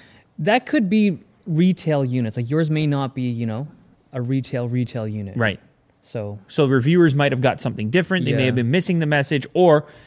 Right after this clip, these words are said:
Speaker 2: they may just have overlooked it.
Speaker 1: Yeah.
Speaker 2: And you and I were talking earlier about, eh, what kind of warning is sufficient for this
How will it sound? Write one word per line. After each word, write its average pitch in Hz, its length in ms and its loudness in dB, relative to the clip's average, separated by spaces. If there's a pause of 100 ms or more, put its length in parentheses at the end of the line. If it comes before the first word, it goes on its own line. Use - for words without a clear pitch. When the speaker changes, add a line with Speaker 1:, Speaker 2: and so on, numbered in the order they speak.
(160)
Speaker 2:
they 143 100 0
may 147 200 2
just 143 140 -2
have 131 120 0
overlooked 131 480 4
it. 113 140 -6
Speaker 1:
Yeah. 117 220 -8 (200)
Speaker 2:
And 120 240 -2
you 170 120 6
and 170 60 4
I 165 80 6
were 143 120 2
talking 139 500 -2
earlier 151 460 4
about, 120 400 2 (520)
eh, 135 100 -10
what 156 540 0
kind 175 280 0
of 127 100 0
warning 170 420 2
is 160 120 -2
sufficient 147 680 -2 (480)
for - 160 -2
this 147 480 2